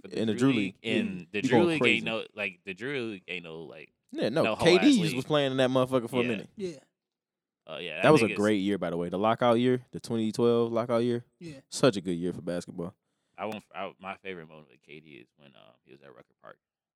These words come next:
Speaker 2: Nigga, what he dropped, seventy?
Speaker 1: Like sixty-six or something crazy.
Speaker 2: God damn,
Speaker 3: Mm.
Speaker 2: nigga.
Speaker 1: But what I was getting at, uh, everyone knows who the Hezzy God is, right?
Speaker 2: Hezzy God nice too. Dude, uh, these niggas is nice.
Speaker 1: So, I, I didn't know that nigga was a football player.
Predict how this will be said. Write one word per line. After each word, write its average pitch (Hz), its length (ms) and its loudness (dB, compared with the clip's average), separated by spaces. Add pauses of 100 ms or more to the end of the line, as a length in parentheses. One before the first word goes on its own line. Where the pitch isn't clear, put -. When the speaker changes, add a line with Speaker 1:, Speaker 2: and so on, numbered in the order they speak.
(200)
Speaker 2:
Nigga, 98 220 -6
what 165 140 -6
he 151 40 -6
dropped, 90 220 -8
seventy? 143 580 -2 (400)
Speaker 1:
Like 87 160 -20
sixty-six - 720 -18
or - 60 -20
something - 260 -20
crazy. 73 400 -18 (120)
Speaker 2:
God 85 320 -4
damn, 110 340 -2
Speaker 3:
Mm. 82 60 -16
Speaker 2:
nigga. 139 340 -4 (1040)
Speaker 1:
But 110 140 -4
what 120 100 -2
I 123 80 0
was 101 140 -8
getting 101 320 -10
at, 90 200 -12 (240)
uh, 73 280 -18 (920)
everyone 120 300 -10
knows 90 200 -12
who 85 80 -20
the 76 60 -20
Hezzy 82 320 -18
God 73 220 -20
is, - 100 -20 (140)
right? 82 120 -20 (140)
Speaker 2:
Hezzy 107 180 -6
God 95 180 -4
nice 87 160 -8
too. 87 200 -14 (240)
Dude, 101 140 -6
uh, 78 80 -6
these 131 160 -4
niggas 104 160 -6
is 90 240 -12
nice. 87 160 -6
Speaker 1:
So, 95 300 -6 (240)
I, - 1120 -16
I - 20 -2
didn't 151 140 -6
know 147 100 -10
that 110 120 -6
nigga 110 140 -10
was 87 120 -10
a 80 60 -20 (120)
football - 320 -20
player. 60 200 -20